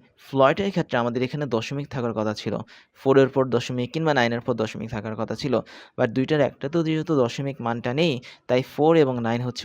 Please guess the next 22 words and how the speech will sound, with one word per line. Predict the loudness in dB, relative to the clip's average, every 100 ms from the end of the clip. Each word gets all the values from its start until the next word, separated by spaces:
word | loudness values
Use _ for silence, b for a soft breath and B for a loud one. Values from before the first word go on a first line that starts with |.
| -2
one | -2 -6
kind | -6
of | -6 -6
integer। | -6 -6 -8 -10 -10 B B B B B 0
আর | 2
দুইটা | 0 0 0
ইন্টিজারকে | 0 -2 -2 0 0
আমরা | 0 -2 -4
কিন্তু | -4 -4
এখানে | -4 -6 -4
ভাগ | -6 -4
করছি, | -4 -4 -12 -14 B B B -2
তার | 0
মানে | 0 -2 -4 -10 _ -4
এই | -2 0
যে | 0 0 -2
ভাগ | -6 -2
করছি | -4 -2 -4 -2
দুইটা | -4 -4 -6
ইন্টিজারকে, | -8 -2 -2 -2 -2 -4 B B -4
এই | -2
দুইটা | 0 -2